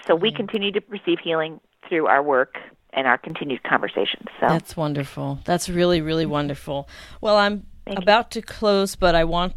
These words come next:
Speaker 2: to offer you the opportunity for any last thoughts, if you have any.
Speaker 1: Hmm, you've asked such great questions, and you've done your homework, and you've been very
Speaker 2: <laughs>
Speaker 1: thoughtful in your approach, 'cause this is not an easy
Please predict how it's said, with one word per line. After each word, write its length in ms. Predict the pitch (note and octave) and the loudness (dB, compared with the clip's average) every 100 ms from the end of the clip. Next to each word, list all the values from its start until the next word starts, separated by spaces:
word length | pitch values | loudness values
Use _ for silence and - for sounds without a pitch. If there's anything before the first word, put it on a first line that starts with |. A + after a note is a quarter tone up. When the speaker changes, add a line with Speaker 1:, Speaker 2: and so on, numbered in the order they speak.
| - | -6
Speaker 2:
to 160 | - - | -6 0
offer 260 | F3+ E3+ F#3 | 0 0 -4
you 200 | E3+ E3+ | -4 -2
the 200 | F3 C#3 | -2 -2
opportunity 960 | E3 F3 D#3+ F3+ F3 E3 E3+ E3+ E3+ - | -4 -4 -6 -6 -6 -4 -4 -6 -8 -16
for 360 | - F3 E3 | -14 -6 -4
any 220 | E3+ E3+ E3+ | -2 -2 0
last 280 | D#3+ D#3+ | 0 -2
thoughts, 520 | - C#3 - - - - | -2 -4 -4 -12 -18 -18
if 120 | - | -10
you 80 | D#3 | -6
have 180 | D3 C#3+ | -6 -6
any. 320 | - C#3+ C3+ _ _ _ _ D#4 | -8 -10 -14 _ _ _ _ -10
Speaker 1:
Hmm, 560 | E4 D#4 C4 A3 G3 E3+ G#3 | -8 -4 -4 -6 -8 -12 -10
you've 160 | C4+ | 4
asked 180 | F4 - | 4 4
such 140 | D#4+ | -2
great 200 | - C4 | 4 2
questions, 420 | - D#4+ - B3+ A3 | 6 2 2 -4 -4
and 180 | G#3+ G#3 | -6 -4
you've 240 | G3+ G#3 - - - - | -4 -4 -10 -20 -14 0
done 140 | G3 | 0
your 100 | F3+ | 0
homework, 560 | F3 D4 F4+ D#4+ D4 - | 6 6 10 10 10 6
and 140 | G3 | -4
you've 80 | F#3 | -4
been 100 | G#3 | 2
very 160 | F3+ F3 | 4 6
Speaker 2:
<laughs> 60 | G#3 | 6
Speaker 1:
thoughtful 340 | - - F#3+ | 4 4 4
in 100 | G3 | 4
your 120 | E3 | 0
approach, 320 | - C4+ C4 - | 4 6 6 4
'cause 140 | A#3+ | 2
this 140 | A3 A#3 | 2 0
is 120 | A3 | 4
not 180 | A3 G#3 | 6 6
an 100 | G3+ | 4
easy 640 | G#3 G3+ G#3+ G3+ G3 F#3 | 0 0 2 4 4 2